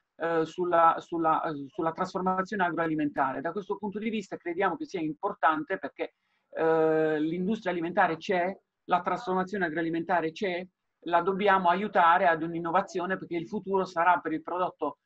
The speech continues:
per il consumo di prodotti agroalimentari di qualità, di eccellenza,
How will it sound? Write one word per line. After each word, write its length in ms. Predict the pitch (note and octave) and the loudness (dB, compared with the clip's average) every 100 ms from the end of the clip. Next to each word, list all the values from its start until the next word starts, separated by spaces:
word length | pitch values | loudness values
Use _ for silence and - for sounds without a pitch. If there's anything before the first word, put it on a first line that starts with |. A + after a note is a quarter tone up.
| _ | _
per 140 | - F3+ | -6 -4
il 80 | |
consumo 500 | F3+ G3 F#3 B3 F3 | -2 -4 -2 -2 -2
di 100 | C#3+ | -2
prodotti 320 | C#3 F#3+ E3+ D#3 | 0 0 0 -4
agroalimentari 760 | D3+ D#3+ D#3+ D#3 D#3+ E3+ C#3 | -2 -2 -2 -2 2 2 2
di 120 | C3+ | -2
qualità, 440 | - E3+ F#3+ G#3+ F#3 | 0 0 2 2 4
di 120 | D3+ | 0
eccellenza, 800 | D3+ G3 F#3+ G3 G3 F#3+ G#3+ | -4 -2 0 0 -2 -2 -2